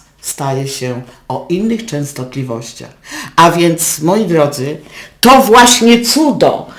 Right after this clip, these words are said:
z którym przyszłam do Artura, chcę ogłosić wam i całemu światu, że ten dzisiaj parasol ochronny przed tą całą naszą energią, która nas atakuje,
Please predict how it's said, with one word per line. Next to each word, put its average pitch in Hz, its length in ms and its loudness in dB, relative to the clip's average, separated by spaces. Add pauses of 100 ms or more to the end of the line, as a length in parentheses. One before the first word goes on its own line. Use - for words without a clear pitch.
(140)
z - 120 -4
którym 302 360 4
przyszłam 269 760 0
do 180 320 2
Artura, 190 640 2 (380)
chcę - 600 2
ogłosić 196 800 -2
wam 151 580 0
i 180 80 -6
całemu 202 480 -2
światu, 156 720 -4 (440)
że 208 200 4
ten 233 300 2
dzisiaj 269 460 -2
parasol 226 600 0
ochronny 196 840 -4 (380)
przed 247 300 0
tą 233 200 2
całą 240 640 2
naszą 208 580 -2
energią, 180 760 0
która 202 460 0
nas 214 420 0
atakuje, 185 800 -2